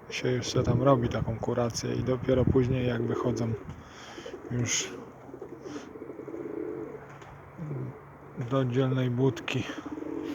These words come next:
Ale z żółtym guzkiem nie miałem problemów żad-, żadnych. No, oczywiście Candy Vet na grzyba. Deszczowe takie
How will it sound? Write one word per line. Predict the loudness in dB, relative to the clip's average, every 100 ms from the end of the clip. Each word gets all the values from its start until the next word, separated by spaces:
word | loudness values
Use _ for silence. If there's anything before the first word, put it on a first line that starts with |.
| -8 -10 -14 -16 -2
Ale | 4 8 8
z |
żółtym | 8 6 4 4
guzkiem | 2 2 2
nie | 4
miałem | 4 4 2
problemów | 2 2 4 2 2
żad-, | 2 0 -2 -2
żadnych. | 0 0 0 -6 -8 -16 -18 -18 -12 -10 -8 -8 -8 -8 -10 -12 -14 -14 -14 -12 -8
No, | 0 6 10 10 10 6 0 -6 -8
oczywiście | -2 2 6 4 4 6 6
Candy | 8 6 6 6
Vet | 6 8 6 4 -6 -8 -14 -18 -16 -14 -14 -14 -14 -12 -12 -14 -2
na | 2
grzyba. | 4 6 6 8 8 6 2 -4 -8 -8 -8 -8 -12 2
Deszczowe | 4 4 10 12 12 8
takie | 6 2 0